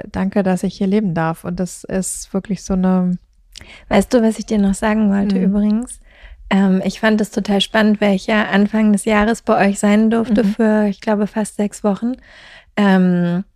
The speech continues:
Speaker 2: und dann direkt im Anschluss war ich ja auf Korfu.
Speaker 1: Mhm.
Speaker 2: Und es war, also ich meine, die Zeit war ja so oder so schwer für mich, ähm, als ich bei euch war.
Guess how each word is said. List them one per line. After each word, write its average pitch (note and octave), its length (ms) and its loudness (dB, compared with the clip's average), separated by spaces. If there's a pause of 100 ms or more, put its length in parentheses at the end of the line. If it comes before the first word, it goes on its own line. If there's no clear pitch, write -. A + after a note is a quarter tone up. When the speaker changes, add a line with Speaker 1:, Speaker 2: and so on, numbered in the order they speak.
(760)
Speaker 2:
und G3+ 180 4
dann G3+ 200 4
direkt G3+ 320 0
im G3+ 100 -2
Anschluss G#3 640 -2
war G3+ 200 0
ich G3 140 -6
ja G3 240 -2
auf - 220 -8
Korfu. C4 520 -2
Speaker 1:
Mhm. F#3+ 140 -6 (3000)
Speaker 2:
Und A3 220 4
es A#3 180 -4
war, G#3+ 240 2
also G#3+ 140 2
ich G#3+ 100 -2
meine, A3 220 2
die G#3 140 -6
Zeit A3+ 300 2
war G#3 80 0
ja G3+ 160 2
so G3+ 180 -2
oder G3 220 0
so A3+ 160 0
schwer A#3+ 260 -2
für - 140 -6
mich, C#4 300 -6 (360)
ähm, G3+ 580 0
als G#3 220 -4
ich G#3+ 140 -18
bei G#3 220 0
euch - 160 -6
war. B3 260 -4